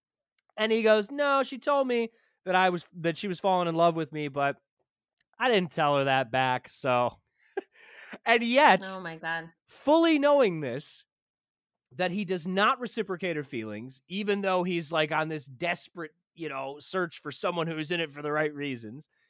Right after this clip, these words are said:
Speaker 1: He doesn't reciprocate the feelings. He do-, he's not feeling it the way she is. The best thing that he likes about her is the fact that she likes him, even though he doesn't like her that way, which is fucked up.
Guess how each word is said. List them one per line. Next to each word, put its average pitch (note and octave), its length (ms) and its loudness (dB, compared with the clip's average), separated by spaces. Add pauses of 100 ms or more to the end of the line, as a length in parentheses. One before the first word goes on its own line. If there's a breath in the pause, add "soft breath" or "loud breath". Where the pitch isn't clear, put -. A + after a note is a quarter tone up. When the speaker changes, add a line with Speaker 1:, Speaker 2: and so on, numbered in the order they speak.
(160)
Speaker 1:
He D3+ 80 -8
doesn't A3 300 2
reciprocate E3+ 480 -6
the C#3+ 60 -14
feelings. A2 380 -8
He C#3 80 -10
do-, D#3 80 -2
he's C#3+ 160 -4
not F3+ 200 2
feeling D3+ 360 0
it B2+ 100 -6
the C3 100 -6
way A2 120 -4
she G#2+ 240 -8
is. G2+ 260 -8 (320)
The D3+ 80 -4
best F#3+ 300 0
thing G3 180 0
that F#3 100 -2
he E3+ 100 -2
likes E3 280 -2
about C#3 260 2
her C3 160 -2
is F3 240 0
the E3+ 80 -6
fact D#3+ 300 0
that C#3+ 100 -16
she E3+ 220 -12
likes D3+ 280 -6
him, D3 240 -8
even G3 260 -6
though F#3 140 -2
he F3+ 120 -6
doesn't E3+ 280 -4
like D#3+ 200 -2
her F#3+ 200 -2
that A2 240 -4
way, G#2 320 -6 (120)
which D#3 180 -6
is B2+ 140 -12 (100)
fucked D3+ 280 -2
up. A#2+ 260 -2